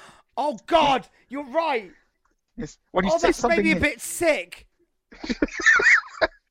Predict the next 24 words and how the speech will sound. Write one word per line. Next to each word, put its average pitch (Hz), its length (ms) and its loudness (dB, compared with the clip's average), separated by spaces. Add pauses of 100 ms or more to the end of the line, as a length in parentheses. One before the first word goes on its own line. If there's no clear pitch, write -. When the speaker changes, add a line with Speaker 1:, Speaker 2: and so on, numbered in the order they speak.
(480)
Speaker 2:
When 208 140 -2
you 233 80 -8
say - 220 0
it, 214 160 0
it 175 180 -4
knocks - 500 -4 (280)
something 165 520 -8
out 147 220 -2
of 117 140 -12
you. 110 240 -4 (100)
Speaker 1:
Oh, 214 280 -14
my 240 220 -14 (100)
God. 247 800 -8
Speaker 2:
A, 147 120 -2 (200)
a, 156 160 -2
a 147 140 -4 (100)
hard 170 240 0
strike. 127 600 -6 (840)
Is 147 220 -12
Speaker 1:
Okay, 185 360 -2 (600)
I 180 60 -8
tell 226 180 -4
you 233 120 -2
what, 170 280 -2